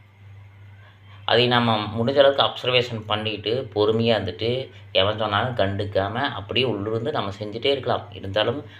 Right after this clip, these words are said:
நம்ம தட்டி தட்டி தூக்கறதுக்கு ஒரு சிலர் இருப்பாங்க. நம்ம என்ன கஷ்டப்படுறோம், ஒரு, ஒரு பெரிய கேட்டகரி நம்ம பண்ணிட்டு இருக்கிறோம், வகுத்துட்டு இருக்கிறோம். அதுக்கு சிலரோட சப்போர்ட் தேவைப்படுது. அங்க போய் பேசுறோம், வரோம். கிட்டத்தட்ட ஒரு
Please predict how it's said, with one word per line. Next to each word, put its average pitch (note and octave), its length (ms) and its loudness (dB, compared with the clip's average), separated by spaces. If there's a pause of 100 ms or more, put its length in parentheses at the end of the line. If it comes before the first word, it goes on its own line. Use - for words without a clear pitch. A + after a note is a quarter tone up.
நம்ம G#2 180 -2
தட்டி G#2+ 340 -2
தட்டி B2 220 2
தூக்கறதுக்கு A2+ 380 -2
ஒரு G#2 160 -2
சிலர் F#2+ 280 -2
இருப்பாங்க. E2+ 280 -8 (1040)
நம்ம B2 240 2
என்ன C#3+ 220 4
கஷ்டப்படுறோம், C3+ 800 2 (640)
ஒரு, G#2 540 0 (720)
ஒரு G#2+ 140 -6
பெரிய C3 320 0
கேட்டகரி C#3 540 2
நம்ம A#2 260 -2
பண்ணிட்டு A#2 360 -2
இருக்கிறோம், G2+ 240 -6
வகுத்துட்டு A2 300 2
இருக்கிறோம். - 340 -4 (140)
அதுக்கு G#2+ 340 -4
சிலரோட G2+ 580 4 (100)
சப்போர்ட் D3+ 420 4
தேவைப்படுது. G2 480 2 (300)
அங்க G2+ 200 -4
போய் A2 140 4
பேசுறோம், G#2 540 2 (360)
வரோம். G2+ 320 2 (320)
கிட்டத்தட்ட - 420 2
ஒரு B2 180 6